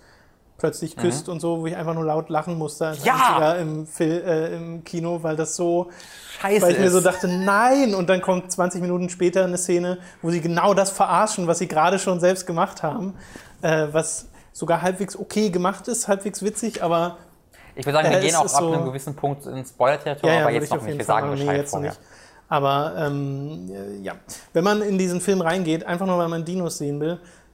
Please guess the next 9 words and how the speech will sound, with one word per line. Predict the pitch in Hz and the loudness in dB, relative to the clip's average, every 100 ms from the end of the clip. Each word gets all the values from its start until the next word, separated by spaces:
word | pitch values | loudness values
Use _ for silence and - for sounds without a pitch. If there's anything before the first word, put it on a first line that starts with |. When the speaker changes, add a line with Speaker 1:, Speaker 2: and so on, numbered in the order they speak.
| _ | _
Speaker 1:
äh, | 170 151 | 0 0
die | 143 151 | 0 -2
gegeneinander | 165 170 160 156 | -2 0 0 -2
kämpfen, | 156 175 175 165 160 170 | -2 -4 -4 -6 -6 -8
die | 160 151 151 160 185 | -8 -6 -4 -4 -6
nicht | 190 170 196 - - 180 165 | -6 -4 -4 -8 -16 -14 -12
wissenschaftlich | 170 175 170 165 - 156 - | -8 -6 -4 -4 -4 -10 -8
grundiert | 156 156 151 175 180 - _ | -6 -4 0 -2 -2 -14 _
sind, | - 170 156 175 - | -6 -4 -2 -4 -10